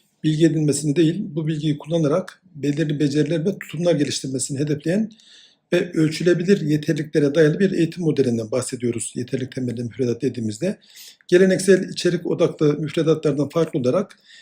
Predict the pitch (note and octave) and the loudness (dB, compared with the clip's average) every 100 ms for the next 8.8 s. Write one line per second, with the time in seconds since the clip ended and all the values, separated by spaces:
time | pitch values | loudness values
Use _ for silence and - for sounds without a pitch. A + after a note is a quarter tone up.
0 | - _ D#3 F3+ G3+ G3 E3 C3+ D#3 C#3+ | -20 _ 0 6 6 6 0 0 -2 0
1 | C#3+ C3 B2 G3 G#3+ - _ _ _ - | 2 2 2 0 0 -2 _ _ _ 0
2 | E3 F3 F3+ F3 A3+ G3+ E3 G3+ F#3+ B2 | 2 2 0 2 4 4 6 6 8 6
3 | C#3 B2 - - D3 C3 C3 D#3+ C#3 D3 | 4 4 2 0 0 2 4 2 4 2
4 | G3 G#3+ - E3 D#3+ E3+ E3 C#3+ A2+ - | 2 0 -2 0 0 2 2 2 0 -4
5 | - C#3+ A#2+ A#2+ - A3 A#3 - - - | -6 -4 -2 -4 -4 -4 -8 -14 -20 -20
6 | - - - _ _ - C3+ C3+ C3+ F#3 | -20 -20 -20 _ _ -2 2 2 2 2
7 | A3 G3+ G#3+ A#3+ D#3 D3 C#3 C#3 C#3+ - | 4 6 4 2 2 4 2 0 -2 2
8 | F3+ G3 F#3 F#3 G3 G3 B3 | 4 4 4 6 6 6 2